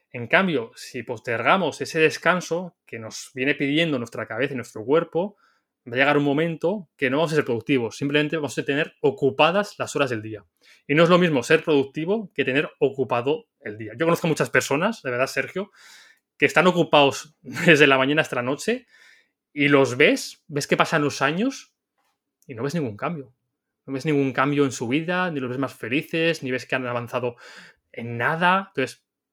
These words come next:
¿qué están haciendo, no? Si realmente están tan liados, tan, tan ocupados siempre.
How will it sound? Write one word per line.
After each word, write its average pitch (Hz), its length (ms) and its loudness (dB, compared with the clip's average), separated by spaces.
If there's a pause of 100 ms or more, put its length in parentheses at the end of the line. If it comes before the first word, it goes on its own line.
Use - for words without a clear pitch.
¿qué - 100 -12
están 139 180 2
haciendo, 160 340 0
no? 214 140 -2
Si 143 100 -2
realmente 135 260 0
están 139 220 0
tan 135 200 0
liados, 127 380 2
tan, 139 140 -4
tan 139 260 -2
ocupados 135 380 -2
siempre. 143 500 -6